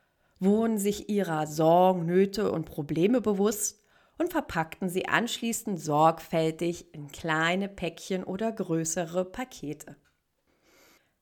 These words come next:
Kaum standen sie wieder unter dem Baum, sprach der alte Weise: „Eine Bedingung stellt der Baum. Habt ihr euer Paket dem Baum übergeben,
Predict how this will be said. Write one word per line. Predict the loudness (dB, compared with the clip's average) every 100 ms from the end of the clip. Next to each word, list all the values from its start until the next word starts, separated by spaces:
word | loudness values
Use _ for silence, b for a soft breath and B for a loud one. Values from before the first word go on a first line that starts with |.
| -6
Kaum | 0 2 2
standen | 4 4 4 0
sie | -2
wieder | 0 2 2
unter | 2 -2
dem | -2 -2 2
Baum, | 4 4 2 0 -6 B B B
sprach | -20 -2 4 6 6 2
der | -4 0 2
alte | 2 2 -2 0
Weise: | 2 2 0 -2 -4 -6 -14 _ _ _ b b b b b 4
„Eine | 8 8 8 4
Bedingung | 2 0 0 2 -2
stellt | -4 -4 -4
der | -4 -2
Baum. | 2 2 0 -8 _ _ B B B B
Habt | 2 4
ihr | 2
euer | 4 4
Paket | 2 -2 -2 -4 -4 -4 -2
dem | -2 0
Baum | 2 2 2
übergeben, | 0 -2 0 0 2 0 -4